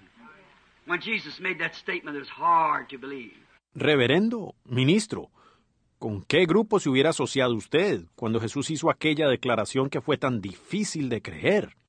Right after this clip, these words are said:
Speaker 1: What, what, after he had thoroughly been identified that he was the Word, see?
Speaker 2: ¿Con cuál? ¿Con cuál?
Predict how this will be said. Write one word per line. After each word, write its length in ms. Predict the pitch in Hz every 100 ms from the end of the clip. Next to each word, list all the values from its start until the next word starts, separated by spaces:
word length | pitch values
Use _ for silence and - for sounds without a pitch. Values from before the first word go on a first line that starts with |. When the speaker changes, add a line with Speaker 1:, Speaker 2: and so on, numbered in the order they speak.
| _
Speaker 1:
What, 140 | - - - -
what, 140 | 247 - - _ -
after 280 | 247 247 220
he 60 |
had 160 | 185 190
thoroughly 320 | 233 254 220
been 180 | 190 208
identified 540 | 180 233 185 190 180 143
that 40 |
he 140 | 185
was 320 | 165 185 202 135
the 60 | 131
Word, 400 | 165 151 101 98 - _ _ -
see? 180 | 123 147 _ _
Speaker 2:
¿Con 200 | 190 156
cuál? 400 | 160 151 92 80 _ _ _ _ _ _ _
¿Con 160 | 120 95
cuál? 400 | 123 180 -